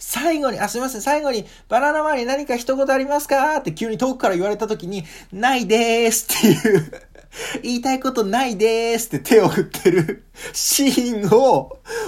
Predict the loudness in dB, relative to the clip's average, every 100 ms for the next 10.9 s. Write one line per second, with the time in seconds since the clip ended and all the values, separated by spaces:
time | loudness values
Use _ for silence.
0 | 0 0 2 -2 0 -2 -2 -8 -4 -2
1 | 0 -2 -2 2 4 2 0 -2 -4 -8
2 | -20 -2 2 4 4 2 2 2 0 0
3 | -4 -2 -4 -4 -6 -4 -2 0 0 -2
4 | -4 -4 2 6 6 4 2 2 0 -6
5 | -2 -2 -2 -8 -8 -12 -16 -20 -20 _
6 | _ _ _ -10 -8 0 8 12 12 10
7 | 4 0 -6 -6 -4 -2 0 0 -4 -2
8 | 0 0 -4 -6 -6 -8 -8 -10 -16 _
9 | _ _ _ -20 -20 -8 -4 -2 -2 -2
10 | -2 -2 -6 -8 -10 -12 -12 -12 -16